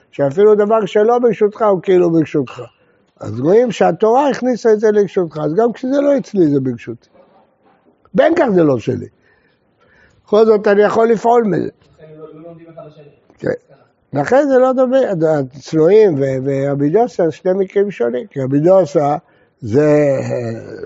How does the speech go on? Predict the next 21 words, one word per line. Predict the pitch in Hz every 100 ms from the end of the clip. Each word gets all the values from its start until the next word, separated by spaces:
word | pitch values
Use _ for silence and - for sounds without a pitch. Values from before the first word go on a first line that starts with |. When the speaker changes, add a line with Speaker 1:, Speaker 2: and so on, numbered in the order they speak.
| - _ -
Speaker 1:
אה, | 135
התורה | 110 139 160
לא | 175 208
הכניסה | 220 202 196 160
את | 135
זה | 131
לרשותך, | 123 110 127 113 - - -
אז | 113
זה | 117
לא | 143
שלך, | 147 185 180 254 185
אתה | 131 147
לא | 185
יכול. | 175 - - _ _ _ -
אבל | 117 123 120 120
הצנועים, | - 151 165 262 269 214
התורה | 156 170 185 220
הכניסה | 190 208 214 208 185
את | 156
זה | 175
לרשותך, | 165 139 143 117 156